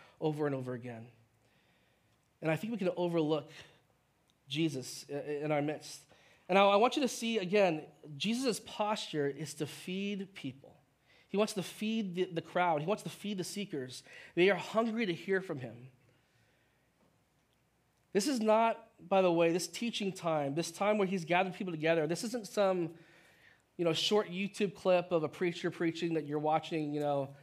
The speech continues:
uh, in Carline or something. You know what I mean, right? Just, like, gonna pull that up, you watch something, get a little inspiration. No, this is a crowd that has been showing up and leaning in for three days.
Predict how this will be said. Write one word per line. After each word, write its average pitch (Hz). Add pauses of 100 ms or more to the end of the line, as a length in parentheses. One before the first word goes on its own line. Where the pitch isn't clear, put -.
(240)
uh, 147
in 156
Carline 139
or 135
something. 120 (100)
You 160
know 170
what 165
I 156
mean, 131
right? 170
Just, 175
like, 165
gonna 170
pull 196
that 180
up, 180
you 170
watch 165
something, 170
get 175
a -
little 170
inspiration. 165 (420)
No, 196
this 214
is 359
a 180
crowd 226
that 180
has 170
been 156 (380)
showing 233
up 165
and 160
leaning 214
in 190
for 156
three 170
days. -